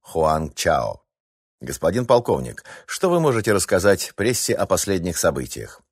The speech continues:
Вы имеете в виду пресловутую группировку "Зелёный рассвет"?" "Да, именно её.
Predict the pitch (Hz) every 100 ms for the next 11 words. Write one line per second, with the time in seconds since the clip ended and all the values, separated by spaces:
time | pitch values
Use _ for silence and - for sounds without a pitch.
0 | _ - _ - 82 87 - 95 95 87
1 | 92 82 90 87 95 87 87 92 90 92
2 | 87 87 92 95 95 - 95 82 101 104
3 | 104 92 - 196 247 - _ _ - -
4 | - - - 101 123 190 - 120 139 143
5 | 131 113 80 76